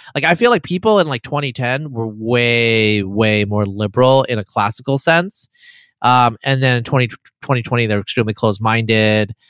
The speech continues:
uh, and they're very smug, and they're happy about it and happy to be that way. They don't understand how they're viewed by the rest of the world because they don't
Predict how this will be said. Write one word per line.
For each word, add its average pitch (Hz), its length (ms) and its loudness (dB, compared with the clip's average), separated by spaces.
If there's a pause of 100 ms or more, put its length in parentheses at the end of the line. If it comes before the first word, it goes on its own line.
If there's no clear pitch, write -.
(160)
uh, 104 220 0
and 117 100 -4
they're 117 80 2
very 113 160 2
smug, 113 580 0
and 107 200 -2
they're 104 100 2
happy 101 320 0
about 113 240 2
it 117 80 0
and 107 80 -6
happy 104 240 0
to 101 60 -2
be 101 180 -6
that 123 220 2
way. 139 300 4
They 117 180 0
don't 107 200 2
understand 104 460 -6
how 101 140 -2
they're 98 160 -4
viewed 101 200 -4
by 101 120 -2
the 98 80 -8
rest 98 200 -6
of 92 40 -8
the 95 80 -4
world 139 440 2
because 107 340 -2
they 104 100 0
don't 101 120 -2